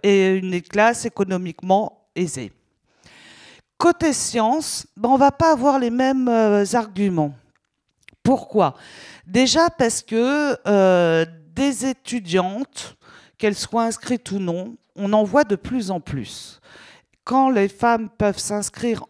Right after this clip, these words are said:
enfin à la faculté des sciences, et d'ailleurs on ne connaît pas encore la date de la première inscription en tant qu'étudiante d'une femme à la faculté des sciences, comme quoi c'est passé totalement inaperçu,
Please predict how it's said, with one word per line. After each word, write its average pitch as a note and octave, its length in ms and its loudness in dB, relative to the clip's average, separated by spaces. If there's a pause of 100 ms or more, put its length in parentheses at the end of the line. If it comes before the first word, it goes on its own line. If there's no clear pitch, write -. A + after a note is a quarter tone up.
enfin B3+ 400 2
à A3+ 80 2
la F#3+ 120 0
faculté F3+ 560 -4
des E3 140 -4
sciences, E3+ 560 -4 (360)
et F3+ 120 -6
d'ailleurs G#3 580 0
on F3+ 140 -4
ne F3 120 -4
connaît D4+ 420 -2
pas C4 240 -2
encore A3 480 -2
la F#3+ 160 0
date B3 560 -2 (340)
de E3 80 -4
la F3+ 160 0
première B3 540 -4
inscription A3+ 880 -8 (300)
en F3 120 -4
tant F#3+ 180 -4
qu'étudiante G3+ 840 -8
d'une D#3 280 -12
femme G3 320 -2
à D#3 60 -4
la D3 120 -8
faculté D#3+ 520 -12
des B2+ 120 -12
sciences, G#3 500 -10 (480)
comme F3+ 180 -4
quoi G3+ 200 -2
c'est F3 160 -8
passé D3+ 320 -12
totalement G3 540 -6
inaperçu, D#3+ 760 -10